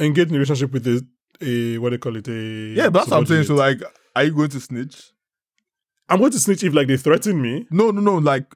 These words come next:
Speaker 2: n-, no, like, they don't threaten you, but, like, they just don't uphold what you expected. Like, maybe you, you don't get the promotion that you wanted. What if after all that, like, the person just cannot, or person doesn't want to, or the person doesn't have the power, or whatever?
Speaker 1: I'll, I'll end it now.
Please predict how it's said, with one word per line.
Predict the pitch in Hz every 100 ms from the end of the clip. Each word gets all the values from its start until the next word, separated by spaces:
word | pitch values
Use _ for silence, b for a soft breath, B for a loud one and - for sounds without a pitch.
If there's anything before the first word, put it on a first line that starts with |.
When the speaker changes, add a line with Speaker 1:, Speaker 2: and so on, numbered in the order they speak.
| -
Speaker 2:
n-, | 156 185
no, | 160 165
like, | 135 127 - -
they | 135 127
don't | 165 160
threaten | 139 139 127
you, | 117
but, | 101 107 107 -
like, | 110 104 - 113
they | 107
just | 117 143 131
don't | 127 110
uphold | 104 - 120 120 110
what | 104 98 110 -
you |
expected. | 90 - 104 - 98
Like, | 90 90
maybe | 123 120 110 139
you, | 110 110 110
you | 104 101
don't | 117 123
get | 113 101 -
the | 92
promotion | 95 92 92 101
that | 78
you | 82
wanted. | 90 87 82 78 b b b b _ _
What | 123 147
if | 151 139
after | 113 -
all | 127 117 110
that, | 107 101
like, | 101
the | 101
person | 117 117 123 110
just | 113 107 - -
cannot, | 98 95 104 - - - -
or | 104
person | 123 117 127 110
doesn't | 110 113 113
want | 104 107
to, | 113
or | 98
the | 95
person | 104 113 113
doesn't | 95 104
have | 101 90
the |
power, | - 98 95
or | 95
whatever? | 110 107 95
Speaker 1:
I'll, | 90 - - -
I'll | 170 170
end | 196 226
it | 139
now. | 139 107 110